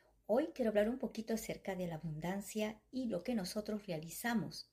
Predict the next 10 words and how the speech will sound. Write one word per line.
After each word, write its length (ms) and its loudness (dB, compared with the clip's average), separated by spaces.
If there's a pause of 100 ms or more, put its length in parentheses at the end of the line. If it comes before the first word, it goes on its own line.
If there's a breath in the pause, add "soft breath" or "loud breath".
(720 soft breath)
Y 140 4
esto 260 4
tiene 260 2
que 140 0
ver 240 0
como 240 -2
un 160 2
espacio 540 -2
de 180 -2
inspiración, 880 -6